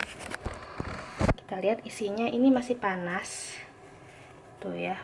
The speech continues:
meleleh gitu. Tuh. Tuh.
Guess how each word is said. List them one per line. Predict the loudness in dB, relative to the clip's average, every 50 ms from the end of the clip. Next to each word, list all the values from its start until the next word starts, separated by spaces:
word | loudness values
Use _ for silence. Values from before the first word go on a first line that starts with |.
| -6
meleleh | -4 0 0 2 2 0 -2 -4 -6 -8
gitu. | -8 -10 -10 -10 -8 -8 -8 -6 -8 -10 -16 -18 -18 -20 -20 -20 -20 -20 -20 -20 -20 -20 -20 -20 -20 -20 -20 -20 -20 -20 -18 -12
Tuh. | -8 -6 -6 -6 -6 -8 -14 -18 -20 -20 -20 -20 -20 -20 -20 -20 -20 -20 -20 -20 -20 -20 -18 -18 -18 -18 -18 -20 -20 -20 -18 -10
Tuh. | -4 0 2 4 4 4 2 0